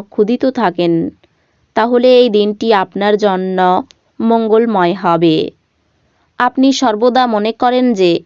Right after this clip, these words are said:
আপনি ঠিক বলেছেন। এটি নিজেকে সঠিকভাবে নমনীয় করে তোলা প্রয়োজন হিসাবে এটি সঠিক মনোভাব নয়। ব্যস্ত সময়সূচি সত্ত্বেও স্বাস্থ্য সুন্দর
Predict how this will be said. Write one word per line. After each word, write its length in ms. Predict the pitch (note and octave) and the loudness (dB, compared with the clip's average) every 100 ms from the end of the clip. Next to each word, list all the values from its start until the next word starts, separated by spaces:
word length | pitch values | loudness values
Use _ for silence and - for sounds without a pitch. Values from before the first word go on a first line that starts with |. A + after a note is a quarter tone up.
| - | -6
আপনি 300 | G#3+ G#3+ A#3 A3 | -6 -2 -4 -4
ঠিক 200 | - G#3+ G3 | -4 -6 -2
বলেছেন। 540 | F#3 F#3 F3 G#3+ F3+ E3+ - - _ _ _ _ _ _ - | 0 0 0 -2 -2 -2 -6 -12 _ _ _ _ _ _ 0
এটি 240 | C4 D4 C#4 | 2 4 4
নিজেকে 440 | A#3 A#3 B3+ C4 C4 | 4 0 0 0 0
সঠিকভাবে 760 | A#3+ G3 B3 A#3 A3+ A#3+ A3+ A3+ | 0 -2 -4 -4 -2 0 2 2
নমনীয় 540 | G3+ G3 G#3+ A#3 A#3+ | 0 0 0 0 -2
করে 300 | A3+ A#3 A3+ | 0 2 2
তোলা 320 | A#3 A3+ A3+ A3 | 2 2 2 2
প্রয়োজন 520 | - G3+ G#3 G#3 G#3 | 0 2 2 2 0
হিসাবে 580 | A3 G#3+ - A3+ G3 E3+ D#3+ - - | -2 -6 -4 -2 0 0 -2 -2 -2
এটি 220 | G#3+ B3 | 0 -2
সঠিক 400 | - G#3+ G3+ A#3+ - | -2 -2 -2 -6 -4
মনোভাব 540 | G3+ F3+ F#3+ G#3+ F#3 F3+ | -2 -2 -4 -2 -2 -2
নয়। 360 | F3+ E3+ E3 E3 - _ _ _ _ _ _ _ - | 0 0 0 -2 -4 _ _ _ _ _ _ _ -4
ব্যস্ত 380 | A#3+ C4 - - C#4+ | 0 0 -2 -2 -2
সময়সূচি 680 | C4 G3+ A3 B3 B3+ B3+ C4 | 0 -2 -2 -4 -6 -6 -4
সত্ত্বেও 580 | A#3+ A3 _ F#3 F3 E3+ B3+ _ _ _ _ | -4 -6 _ 0 0 0 -4 _ _ _ _
স্বাস্থ্য 520 | - G#3+ G#3 - - A#3 | -6 -4 -4 -6 -6 -6
সুন্দর 480 | - G3 F#3 F#3+ | -4 -6 -2 0